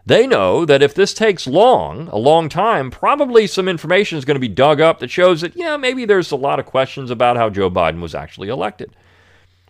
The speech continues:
The Democrats wanna rush it because they just want it over with.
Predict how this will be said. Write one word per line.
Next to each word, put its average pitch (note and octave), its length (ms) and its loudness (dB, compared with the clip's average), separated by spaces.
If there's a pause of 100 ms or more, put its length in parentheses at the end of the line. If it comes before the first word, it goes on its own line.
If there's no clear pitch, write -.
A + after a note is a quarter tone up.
(160)
The D#3+ 80 -2
Democrats B3+ 480 0
wanna C#4 240 0
rush D#3+ 260 -4
it - 140 -20 (800)
because D3 200 -4
they F#3 80 -2
just F#3+ 200 -2
want G3 220 2
it G#3 60 6
over C#4+ 180 4
with. - 300 -8